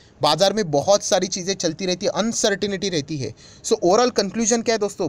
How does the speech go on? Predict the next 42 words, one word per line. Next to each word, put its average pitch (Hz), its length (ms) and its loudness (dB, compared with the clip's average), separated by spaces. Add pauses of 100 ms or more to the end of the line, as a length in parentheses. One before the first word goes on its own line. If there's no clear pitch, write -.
बेस्ट 190 260 -2
बाइंग 156 320 0
and 180 200 -4
सेलिंग 180 380 -2
लेवल 170 240 0
के 185 120 -6
लिए 180 100 0
अपनी 180 240 -2
एनर्जी 156 380 -4
मत 175 380 -4
वेस्ट 175 240 0
करना, 180 280 -2 (500)
बेस्ट - 440 2
शेयर 220 440 2
and 214 180 0
बेस्ट 175 380 -2
स्टॉक - 420 -2
कौन 208 140 2
सा 185 180 0
है, 135 180 -6 (340)
बेस्ट 220 320 2
बिजनेस 180 520 0
कौन 226 180 2
सा 202 160 2
है, 127 200 -8 (440)
इसके - 260 -2
ऊपर 208 240 2
फोकस 170 400 -2
रखना। 151 320 0 (280)
आप 160 140 -2 (100)
देख 175 200 0
सकते - 220 -2
हैं 208 60 -2
मेरे 185 180 0
लगातार 175 420 2
जितने 147 320 -4
भी 233 120 0
वीडियोज़ 190 340 0
रहते 165 180 -2
हैं 147 60 -2
उसमें 196 280 -4
ये, 214 280 -2